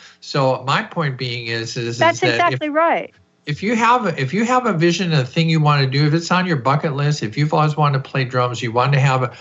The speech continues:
Speaker 1: that incredible relationship, uh, then let's do it now. You know, I, one last thing I, I tell, I've, I've come across two women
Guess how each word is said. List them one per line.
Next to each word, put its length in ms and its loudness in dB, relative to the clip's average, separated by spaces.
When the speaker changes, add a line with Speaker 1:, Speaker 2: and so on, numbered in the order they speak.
Speaker 1:
that 240 -2
incredible 680 -2
relationship, 920 -4
uh, 500 -2
then 440 0
let's 260 2
do 300 4
it 100 0
now. 320 -8
You 120 -6
know, 100 2
I, 180 2
one 240 0
last 320 0
thing 140 -2
I, 280 -2
I 40 0
tell, 300 -2
I've, 260 -2
I've 180 -4
come 180 -2
across 400 0
two 240 -4
women 460 -2